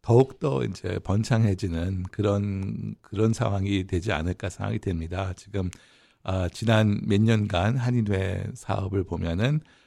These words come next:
아, 좀 전에 말씀드렸던 일단 주류 사회의 한인 문화에 대한, 한국 문화에 대한 관심이 높아지는 거, 그리고 더욱더, 아, 정치력 신장을 해나가는 수-,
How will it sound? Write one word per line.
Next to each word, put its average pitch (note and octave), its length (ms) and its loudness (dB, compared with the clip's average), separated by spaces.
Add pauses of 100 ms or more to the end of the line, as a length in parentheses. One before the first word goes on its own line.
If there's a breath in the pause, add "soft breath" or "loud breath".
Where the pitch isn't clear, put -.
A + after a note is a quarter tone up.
(140 soft breath)
아, F2+ 140 -4
좀 G#2+ 200 0
전에 G#2 240 0
말씀드렸던 F2+ 1000 -2
일단 F#2+ 360 -4
주류 G#2 300 2
사회의 F#2+ 600 0 (380 soft breath)
한인 C3 500 2
문화에 G2 360 2
대한, G2+ 360 0
한국 A2 320 4
문화에 F#2+ 360 0
대한 F2 280 -4
관심이 F#2 560 0
높아지는 D#2 600 -2
거, C#2+ 240 -6 (380 soft breath)
그리고 A2+ 360 0
더욱더, C3+ 840 2
아, E2+ 240 -4
정치력 G#2 500 0
신장을 G2 500 -4
해나가는 E2 540 -4
수-, - 160 -16